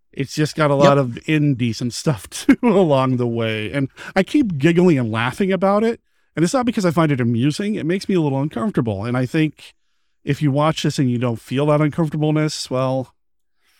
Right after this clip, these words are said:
Speaker 1: yeah, I don't know what to say about that.
Speaker 2: Right. And look, it, the sets that they used and the locations were spectacular.
Speaker 1: Oh, yeah.
Speaker 2: I mean, the set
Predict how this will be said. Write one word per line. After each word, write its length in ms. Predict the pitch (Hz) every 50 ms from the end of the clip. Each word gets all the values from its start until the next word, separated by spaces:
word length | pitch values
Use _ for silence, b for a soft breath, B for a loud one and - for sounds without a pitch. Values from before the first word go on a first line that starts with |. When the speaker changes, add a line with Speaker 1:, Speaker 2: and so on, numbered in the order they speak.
| _ _ _ _ _ _ _ _ _ _ _ _ _ _ _ _ -
Speaker 1:
yeah, 220 | 123 120 120 113
I 40 | 117
don't 100 | 117 117
know 60 | 120 113
what 80 | 110 -
to 60 | 123
say 180 | - - 113 104
about 200 | 101 113 113 113
that. 220 | - 80 78 - _ _ _ _ _ _ _ _ _ _ _ _ _ _ _ _ -
Speaker 2:
Right. 560 | 147 143 147 160 156 135 120 113 113 117 120 - -
And 400 | 143 151 151 151 156 156 147 - _ -
look, 280 | 202 190 165 147 - 107 -
it, 260 | - 143 135 - _ _ _ _ _ b b b b b b b -
the 140 | 120 147 139
sets 800 | - - - - 208 220 208 - - _ - - - - - _ _ _ -
that 220 | 120 131 123 - -
they 100 | 131 127
used 720 | 123 123 123 127 139 147 147 131 113 95 92 90 - - -
and 120 | 110 110
the 80 | 120 120
locations 760 | 113 120 120 113 - 143 151 160 160 - - 110 98 - -
were 200 | - 110 95 98
spectacular. 1080 | - - - - - - - - - _ - - - 151 139 110 - - 92 87 - - -
Speaker 1:
Oh, 120 | 135 135
yeah. 340 | 117 110 117 117 117 107 104 _ _ _ _ _ _ _ _ _ _ _ _ _ _ _ _ _ _ _ _ -
Speaker 2:
I 120 | 123 135
mean, 280 | 143 143 139 135 135 120
the 100 | 139 131
set 360 | - - - 208 196 220